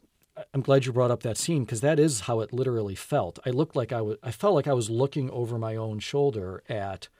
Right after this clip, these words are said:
"Look at all of these things that you're doing. Like, normal people do not, do not do this. Why are you, um, you know, why are you planning on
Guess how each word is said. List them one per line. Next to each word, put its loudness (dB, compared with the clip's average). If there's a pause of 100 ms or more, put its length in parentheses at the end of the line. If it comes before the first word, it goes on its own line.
(420)
"Look 0
at 0
all 4
of -4
these -8
things -6
that -10
you're -10
doing. -10
Like, -12
normal -2
people -8 (760)
do -2
not, 0 (180)
do -2
not -2
do -2
this. -10
Why -2
are 0
you, 0 (500)
um, -4 (760)
you 4
know, 4
why 4
are 8
you 2
planning -2
on -2